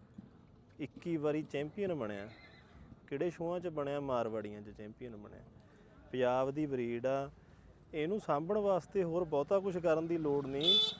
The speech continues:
ਘੋੜੀਆਂ ਇਹ ਲਾਈਨ ਤੋਂ ਮਿਲਾ ਲਓ, ਅੱਗੇ ਬੱਚੇ ਆਉਣਗੇ ਤੇ ਬਰੀਡ ਗਾਂ ਨੂੰ ਸਾਂਭੀ ਜਾਣੀ ਹੈ। ਜਿਹੜੇ ਬਾਈ ਉਹਨਾਂ ਦਾ ਘੋੜਾ ਵੀਰ, ਉਹ ਬਾਈ ਪਿੰਕਾ ਖਾਈ, ਜੱਸੀ ਨੰਗਲ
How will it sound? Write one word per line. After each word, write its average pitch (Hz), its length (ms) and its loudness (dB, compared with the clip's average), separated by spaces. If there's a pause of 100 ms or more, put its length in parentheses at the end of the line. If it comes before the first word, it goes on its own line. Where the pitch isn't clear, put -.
(480)
ਘੋੜੀਆਂ 165 340 4
ਇਹ 185 60 4
ਲਾਈਨ 165 340 0
ਤੋਂ 170 100 0
ਮਿਲਾ 139 280 6
ਲਓ, 151 220 2
ਅੱਗੇ 147 160 -4
ਬੱਚੇ 135 360 -2
ਆਉਣਗੇ 151 560 -2 (540)
ਤੇ 143 320 -2 (160)
ਬਰੀਡ 131 340 -2
ਗਾਂ 135 220 -4
ਨੂੰ 151 100 -6
ਸਾਂਭੀ 117 380 -10
ਜਾਣੀ 104 260 -12
ਹੈ। 104 80 -16 (760)
ਜਿਹੜੇ 135 240 0
ਬਾਈ 131 280 -2
ਉਹਨਾਂ 143 200 0
ਦਾ 151 100 0 (120)
ਘੋੜਾ 120 480 0 (360)
ਵੀਰ, 117 280 -2
ਉਹ 127 240 -4 (440)
ਬਾਈ 123 340 -2 (500)
ਪਿੰਕਾ 143 400 2
ਖਾਈ, 139 500 -2 (560)
ਜੱਸੀ 131 440 -2
ਨੰਗਲ 131 540 0